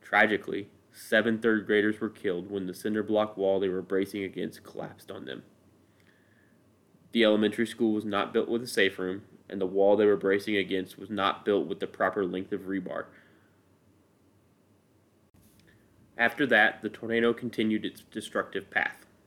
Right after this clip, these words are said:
It tossed cars against the front of the Moore Medical Ce-, Center and even landed one on the roof. I don't know what it is about this tornado, but it likes putting things that don't belong on roofs on top of roofs.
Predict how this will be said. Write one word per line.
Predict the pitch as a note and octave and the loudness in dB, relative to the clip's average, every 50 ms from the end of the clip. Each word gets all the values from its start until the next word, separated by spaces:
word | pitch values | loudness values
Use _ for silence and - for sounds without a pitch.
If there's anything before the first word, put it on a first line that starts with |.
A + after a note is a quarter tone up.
| _ _ _ _ _ _ | _ _ _ _ _ _
It | - A2+ - - - | 0 0 0 0 -2
tossed | - A#2 A2 A2 A2 - - - | -2 0 0 0 0 -4 -12 -6
cars | - A2+ A2+ A2+ A#2 A2+ | 0 2 4 4 4 4
against | A#2+ A2 A2+ A2 G#2+ - | 2 0 0 -2 -2 -4
the | - G#2 | -6 -8
front | - - G#2+ G2+ G#2 | -8 -6 -4 -2 -2
of | G#2 G2+ | -2 -2
the | G#2+ | -2
Moore | G#2 G2+ G#2 G#2+ G#2+ G#2+ | -2 0 0 0 0 2
Medical | G2+ G2 F#2+ G2+ G2+ - A2 G#2 | 2 2 2 0 0 -2 -4 -6
Ce-, | - - G#2 G2 F#2+ - - | -6 -6 -6 -6 -6 -10 -8
Center | - - G#2 F#2+ F#2 G2 G2 - - - | -4 -2 0 0 -2 -4 -6 -12 -10 -4
and | - A2+ | -2 0
even | A2 G#2 A2+ G#2+ G2+ F#2+ | 0 0 0 0 0 0
landed | F#2+ G2 A2 A2 G#2+ F#2+ F#2 | 2 2 2 2 0 -2 -2
one | G2 F#2+ G2 F#2+ | -2 -2 -2 -2
on | F#2+ F#2 | -2 -4
the | F#2 F2+ | -6 -4
roof. | F#2 A2 G#2+ G2 - - - - _ _ _ _ _ _ | -2 0 0 0 -2 -6 -16 -20 _ _ _ _ _ _
I | - G#2 | -4 -2
don't | A2 G#2 - | -2 0 -2
know | F#2+ | -4
what | G2 F#2 G2+ G#2 | -2 2 2 2
it | G2+ G#2+ | 4 2
is | G#2 G2 | 0 0
about | - G#2+ G2 F#2+ | 0 -2 -2 0
this | G#2+ G2 - | -2 -6 -8
tornado, | - G#2+ G2 G2 G#2 G#2 | -6 -6 -4 -2 -2 -2
but | F#2+ G2 G2 | -2 -2 -4
it | - - | -4 -2
likes | G2 G#2 G2+ - - | -2 -2 -2 -4 -8
putting | - - - A#2+ A2+ G#2 G2 F2+ - _ _ _ _ _ _ _ - - - | -10 -4 -2 -2 -2 -2 -4 -6 -10 _ _ _ _ _ _ _ -20 -10 -4
things | - A#2 A2+ A2 G#2+ A#2 | 0 2 2 2 2 0
that | A2+ F#2 | 0 0
don't | A2 G#2+ G2 D#2 | 0 0 0 0
belong | G#2+ G#2 G2+ G2+ G#2 G#2 | 0 0 0 0 0 0
on | G2+ G2 G2 | -2 -2 -2
roofs | F#2 G2 G2+ A2 A#2 A#2 - - - - - _ _ - | -2 0 0 0 -2 -4 -8 -14 -20 -20 -20 _ _ -10
on | - F#2+ F2+ | -8 -8 -4
top | - - F#2+ F#2 - | 0 0 0 0 0
of | G2 F2 F#2+ | -2 -4 -4
roofs. | F#2+ - - - - - | -4 -6 -6 -8 -14 -20